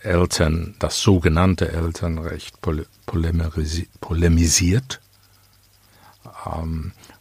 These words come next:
neunundvierzig hat der Landeshauptmann Wedenig, der an sich ein, äh, eine tolerante Figur war, hat und auch <clears throat> teilweise slowenische Herkunft,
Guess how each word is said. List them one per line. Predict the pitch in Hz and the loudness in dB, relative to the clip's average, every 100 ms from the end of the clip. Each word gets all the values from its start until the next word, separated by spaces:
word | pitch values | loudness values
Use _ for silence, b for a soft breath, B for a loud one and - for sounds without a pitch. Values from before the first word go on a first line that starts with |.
| - | 0
neunundvierzig | 104 107 107 104 101 92 - - 113 120 - - 87 92 - - - b b b b | 4 6 8 8 6 2 -2 4 4 4 -2 0 2 0 -4 -14 -18 b b b b
hat | - 87 - - | -6 -6 -8 -2
der | 90 85 | 2 4
Landeshauptmann | 87 92 90 - 85 80 82 82 82 | 4 4 4 0 -2 -2 -2 0 4
Wedenig, | 95 98 80 92 - | 4 4 4 2 2
der | 87 76 | 2 4
an | 90 | 2
sich | 82 85 82 107 | 2 -2 -2 -4
ein, | 82 85 82 85 B B B B _ | -2 0 2 2 B B B B _
äh, | 101 92 - | -18 -14 -6
eine | 90 85 - - - | -2 -2 -4 -14 -12
tolerante | - 92 82 87 107 - 87 80 | 2 4 6 6 4 4 2 2
Figur | - 82 92 82 82 | 0 2 2 2 0
war, | 82 85 101 B B B B B B B B B B B | 0 0 -2 B B B B B B B B B B B
hat | - 95 - - _ | -2 -2 -2 -16 _
und | - 90 87 - - | -4 -4 -4 -8 0
auch | 98 101 - - _ _ | 2 2 0 -18 _ _
<clears throat> | 151 131 | 6 6
teilweise | 104 92 87 85 87 80 | 4 2 4 4 2 0
slowenische | - 87 85 80 - 80 | 2 4 4 2 0 0
Herkunft, | 98 98 - 85 - - | 2 2 0 -2 -4 -18